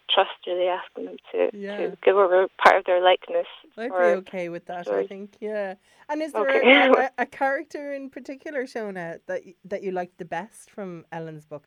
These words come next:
Speaker 1: No, there's, there's loads that I like.
Speaker 2: Mm.
Speaker 1: Um, well, I would say, oh,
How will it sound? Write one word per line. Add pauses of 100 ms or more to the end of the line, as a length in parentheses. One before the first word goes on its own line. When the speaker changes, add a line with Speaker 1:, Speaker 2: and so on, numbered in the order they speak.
(120)
Speaker 1:
No,
there's, (120)
there's
loads (100)
that
I
like.
Speaker 2:
Mm.
Speaker 1:
Um, (240)
well,
I
would
say,
oh,